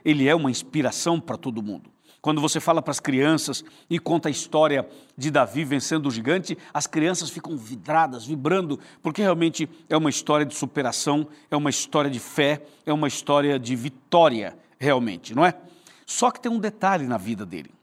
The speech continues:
Ele cresceu, tornou-se um rei, tornou-se uma pessoa de poder, tinha o seu palácio, tinha o seu trono, tinha todo mundo sob o seu comando,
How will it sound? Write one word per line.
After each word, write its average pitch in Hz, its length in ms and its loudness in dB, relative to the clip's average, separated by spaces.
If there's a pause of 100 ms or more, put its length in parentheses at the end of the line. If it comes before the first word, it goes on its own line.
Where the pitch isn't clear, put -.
(1000)
Ele 165 160 4
cresceu, 165 640 0 (240)
tornou-se 131 460 2
um 180 120 -2
rei, 160 360 -2 (560)
tornou-se 147 400 2
uma 143 100 4
pessoa 135 520 0
de 123 120 -6
poder, 175 560 0 (520)
tinha 151 400 0
o - 120 -8
seu 147 220 0
palácio, 165 640 2 (260)
tinha 160 220 2
o 131 60 2
seu 160 240 0
trono, 170 580 0 (240)
tinha 160 220 2
todo 180 340 2
mundo 156 240 -2
sob 147 220 -4
o - 20 -4
seu 131 220 0
comando, 175 520 0